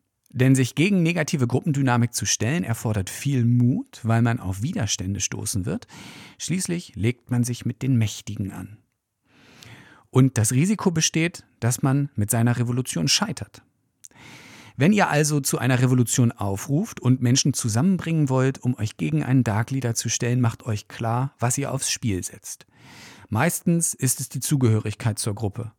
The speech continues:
also schlimmstenfalls fliegt ihr raus. Wenn ihr es schafft, euch auf dieses Szenario vorzubereiten und es akzeptieren könnt, zum Beispiel dadurch, dass ihr schon eine andere Position in Aussicht habt, dann habt ihr nichts zu verlieren.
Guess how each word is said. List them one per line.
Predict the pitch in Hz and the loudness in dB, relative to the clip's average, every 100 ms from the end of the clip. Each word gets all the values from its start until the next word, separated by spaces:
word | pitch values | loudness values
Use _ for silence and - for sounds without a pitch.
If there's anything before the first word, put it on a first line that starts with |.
| _ | _
also | 104 110 | -4 -4
schlimmstenfalls | - 120 127 165 127 113 123 - - _ | 0 2 0 -2 -4 -2 -2 -6 -10 _
fliegt | - 131 - | -6 -6 -4
ihr | 135 | -4
raus. | 120 85 - - - _ _ _ _ - - - - - _ _ - 123 | -4 -6 -10 -14 -16 _ _ _ _ -20 -20 -20 -20 -20 _ _ -8 0
Wenn | 143 | 2
ihr | 175 | 2
es | 131 - | 2 4
schafft, | 160 190 - - _ _ | 2 0 -6 -18 _ _
euch | 123 131 | -4 -2
auf | 123 | -2
dieses | 160 175 156 | -2 -2 0
Szenario | - 139 127 139 135 | 2 2 2 2 0
vorzubereiten | - 135 113 - 113 104 101 98 - 107 | 0 -2 0 -2 -2 -4 -4 -4 -4 -4
und | 139 | -2
es | 127 | 0
akzeptieren | - - - - - 170 95 92 | -2 -4 -6 -4 -4 0 0 -2
könnt, | - 98 _ _ _ | -6 -10 _ _ _
zum | - 107 | -6 -4
Beispiel | 98 - 101 | -4 -4 -2
dadurch, | 98 120 143 165 - - - - - | 0 2 0 -4 -10 -20 -20 -20 -8
dass | 107 | -6
ihr | 113 | -4
schon | 123 123 | -4 -2
eine | 117 113 | -2 0
andere | 127 143 131 | 2 2 0
Position | - 127 117 101 139 127 | -2 -2 -2 -4 -2 -2
in | 123 | -2
Aussicht | 120 95 - 110 - | -4 -4 -4 -8 -6
habt, | 110 202 - - - - - - - - | -4 -4 -8 -20 -20 -20 -20 -20 -20 -12
dann | 113 123 175 208 - | -2 2 2 0 -2
habt | 151 - - | -6 -4 0
ihr | |
nichts | 143 139 - - | 2 2 0 -6
zu | - | -6
verlieren. | - 131 98 104 _ | -6 -6 -6 -12 _